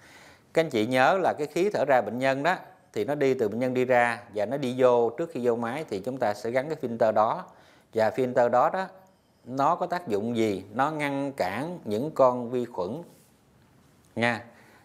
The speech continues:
hay là những con virus từ bệnh nhân mà thải ra môi trường khoa I C U của chúng ta. Do đó có chúng ta trong đó, có những bệnh nhân khác trong đó nha.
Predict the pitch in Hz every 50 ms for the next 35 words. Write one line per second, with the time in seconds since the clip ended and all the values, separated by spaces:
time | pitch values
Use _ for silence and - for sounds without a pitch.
0 | _ _ _ _ _ _ _ - - - 127 123 117 110 101 98 95 92 98 120
1 | 139 143 127 110 113 113 113 117 123 135 165 - - - - - _ _ _ _
2 | _ - 123 123 117 110 98 101 107 117 123 127 123 120 117 110 - - - _
3 | _ _ _ _ _ _ _ - 98 104 107 101 98 95 92 85 - - - -
4 | 98 90 90 113 147 160 143 120 113 110 113 117 113 110 - 113 101 95 90 90
5 | - - 110 101 107 107 - 123 113 113 110 110 104 110 107 123 131 120 120 107
6 | - - - - - - - - - _ _ _ _ _ _ _ _ _ _ -
7 | - - 92 113 120 113 120 127 151 - 139 139 151 - 160 147 131 123 104 113
8 | - 120 113 110 107 110 135 - - - - - - 135 143 120 110 117 113 107
9 | 110 110 110 107 123 127 131 - 113 104 107 110 - - - _ _ _ _ -
10 | 113 107